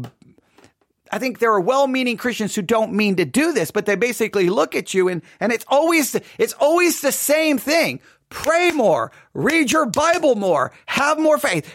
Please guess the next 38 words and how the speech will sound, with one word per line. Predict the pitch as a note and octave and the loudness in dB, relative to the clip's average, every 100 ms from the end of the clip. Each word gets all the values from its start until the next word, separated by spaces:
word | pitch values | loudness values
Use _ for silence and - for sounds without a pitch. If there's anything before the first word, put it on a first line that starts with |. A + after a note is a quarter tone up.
| - | -8
Ah, | F#3 - - | -6 -6 -4
it, | A#3 A3+ | -4 -2
it, | B3 B3 | -2 -2
it | - A#3 | 0 0
is | A3+ F3+ - _ _ _ | 2 -2 -6 _ _ _
constantly | - - D#4+ F#4+ - - C4 - E3+ | -8 -2 2 0 -2 -4 -4 -2 -2
that. | C3 A#2+ - - _ - _ _ _ _ _ _ _ _ _ - | -2 -4 -6 -18 _ -20 _ _ _ _ _ _ _ _ _ -8
It, | A#3 | -4
it | C4+ C4 | 0 2
almost | C4+ C4 B3 | 2 0 0
inevitably, | A#3+ A#3+ - C#4 D#4+ D#4 C4+ A3 F#3 | -2 -2 0 0 2 2 2 -2 -2
like, | G#3 A#3+ A#3+ | -2 -2 -2
no | C4+ | 0
matter | C#4 C4+ | 0 0
how, | G3 B3+ A#3+ - - | 0 2 0 -2 -8
how | - B3+ A3+ - _ _ _ _ - - _ _ - | -2 0 0 -4 _ _ _ _ -20 -20 _ _ -4
how | - | -2
many | C#4 C#4+ | 0 0
different | B3+ C#4 A#3+ G#3 | -2 -2 -2 0
words | B3 D4 A#3+ E3+ | 2 2 0 -2
they | B3+ | -2
use, | A3+ A#3+ C#4+ D4+ D4 B3 - - - | 0 0 2 2 0 -4 -8 -14 -4
no | A#3+ | -2
matter | C4 A3+ | 0 2
how | C4 | 2
much | D4 - - | 0 -2 -2
they | A3 | -2
dress | F3 - B3+ B3+ - | -2 -2 -2 0 0
it | B3 | 0
up, | C4 - | 0 0
when | F#3 | -2
you | G#3+ | 0
strip | A#3+ - B3+ C4+ | -2 -4 -4 -2
away | B3+ A#3+ B3 A#3+ G#3+ | -2 0 2 2 2
all | - A3 B3 B3+ C4 C4 C4 C4 C4 C4 B3+ A#3+ | 2 2 4 4 4 4 4 4 4 4 4 4
of | A3+ | 2
the | G#3+ | 0
words, | A3 C#4 A3 F3 D3 | 2 2 2 0 -4